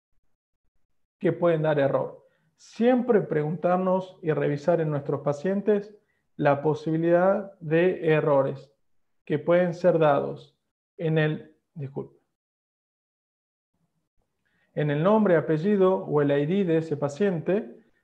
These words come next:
saber bien que la edad que nosotros pusimos se correlaciona con el paciente que venimos controlando, la fecha de nacimiento y el ojo a examinar en ese momento. Y saber bien la correlación de la fecha de ese paciente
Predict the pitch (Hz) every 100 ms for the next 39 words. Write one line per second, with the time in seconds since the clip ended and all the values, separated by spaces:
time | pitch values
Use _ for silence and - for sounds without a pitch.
0 | _ - 143 165 185 180 190 202 196 156
1 | 143 147 220 233 165 143 139 165 160 151
2 | 151 139 175 170 160 - - - 135 143
3 | 143 143 208 202 143 139 143 156 160 143
4 | 143 156 151 139 143 151 180 156 165 240
5 | - - _ _ _ - 135 185 202 202
6 | 170 175 165 190 196 196 190 240 247 -
7 | 151 147 160 156 160 147 147 151 156 160
8 | 170 - - 143 143 143 143 131 127 -
9 | - _ _ _ _ _ _ _ _ _
10 | _ _ _ _ _ _ _ _ _ _
11 | _ 208 - 226 269 233 214 240 247 233
12 | - 160 147 156 147 151 151 202 202 175
13 | 143 139 202 208 160 147 147 160 196 -
14 | 175 160 185 190 -